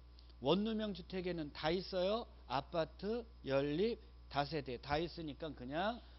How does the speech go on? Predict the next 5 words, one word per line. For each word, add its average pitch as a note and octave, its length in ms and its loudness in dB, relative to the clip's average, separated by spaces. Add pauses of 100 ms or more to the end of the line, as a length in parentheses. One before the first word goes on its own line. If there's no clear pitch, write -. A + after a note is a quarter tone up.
(160)
원룸형 D3 840 0 (300)
주택 - 720 -6
이렇게 C3 380 -6
얘기합니다. C3+ 960 -4
그래서 C3 380 -4